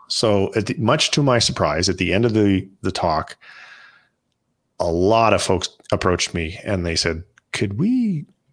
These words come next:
could we buy a copy of those standard operating procedures? 'Cause, like, you nailed it, man. I need that.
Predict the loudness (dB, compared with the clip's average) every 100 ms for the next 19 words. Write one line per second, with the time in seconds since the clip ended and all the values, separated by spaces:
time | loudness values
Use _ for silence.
0 | -6 -2 0 0 0 0 0 -2 -2 -2
1 | 0 0 2 2 0 0 0 2 0 -2
2 | -4 -2 0 0 0 -2 -2 -2 -2 -2
3 | -2 0 0 0 0 0 0 -6 -2 0
4 | 0 0 2 4 2 2 0 0 2 2
5 | 2 0 -4 -8